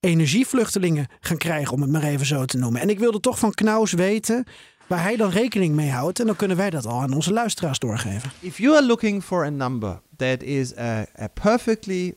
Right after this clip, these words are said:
Speaker 2: rational, bad, or let's say worst case scenario. It's that we will have ten million Ukrainians in the European Union. We don't know when, in the next year, which is, um, more than double of what we have today.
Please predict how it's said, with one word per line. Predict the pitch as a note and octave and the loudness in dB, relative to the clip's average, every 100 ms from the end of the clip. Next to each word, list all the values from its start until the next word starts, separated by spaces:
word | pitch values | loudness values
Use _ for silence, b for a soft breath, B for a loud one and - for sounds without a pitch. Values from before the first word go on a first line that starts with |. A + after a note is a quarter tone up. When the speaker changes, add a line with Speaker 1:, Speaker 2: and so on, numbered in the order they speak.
| _ | _
Speaker 2:
rational, | A2 A#2 C#3+ D3+ E3 D#3 C#3+ C#3 C#3 C#3 _ _ _ _ _ _ _ _ _ _ _ _ - A2 _ - - - - - - - - - | -4 2 2 0 -2 -2 -2 -2 -4 -8 _ _ _ _ _ _ _ _ _ _ _ _ -20 -20 _ -20 -20 -20 -20 -20 -20 -20 -20 -2
bad, | E3+ F3+ C#3+ A2 | 2 4 4 2
or | A2+ A2 | -2 -2
let's | C#3+ F3 | 0 0
say | - | 0
worst | C#3 D3+ C#3+ - | 2 4 2 0
case | D3+ - | -2 -2
scenario. | B2+ A#2+ G2+ D#2+ - - | -4 -2 -2 -4 -10 -8
It's | B2 - | -8 -6
that | C3+ B2+ - | -2 -2 -2
we | C3+ C3+ | -2 0
will | A#2 E3 | 2 2
have | C#3+ C3 - | 2 -2 -8
ten | - D#3+ E3 | -2 0 0
million | D3 C#3 B2 | -2 -4 -6
Ukrainians | A2+ - A2 A2 G#2 - - | -8 -4 -4 -4 -6 -8 -2
in | F3 D3+ | 0 0
the | |
European | C3 C3+ C3 - B2 A2+ | 0 0 0 -2 -6 -2
Union. | A2 G2+ F#2+ F#2 F#2 b b | -2 -2 -2 -6 -8 b b
We | G#2+ | -4
don't | G#2 G#2 | -2 2
know | G#2+ | 2
when, | C#3+ F3+ | 2 2
in | C3+ | 2
the | |
next | B2 A2+ - | 2 0 -4
year, | G#2+ F#2 - _ _ B B B B | -8 -8 -8 _ _ B B B B
which | F3+ A3+ - | 2 2 2
is, | A3+ A3 E3+ | 4 4 4
um, | - D3 - - D3+ | -2 -6 -10 -16 -16
more | - C3+ D3+ | -10 -2 -2
than | C3 | 0
double | A#2+ A2 A2+ | 0 0 0
of | G2 | -2
what | G#2 | -4
we | F#2+ | -2
have | G2 E2+ | -2 -4
today. | - D#2+ G2 | -6 -6 -6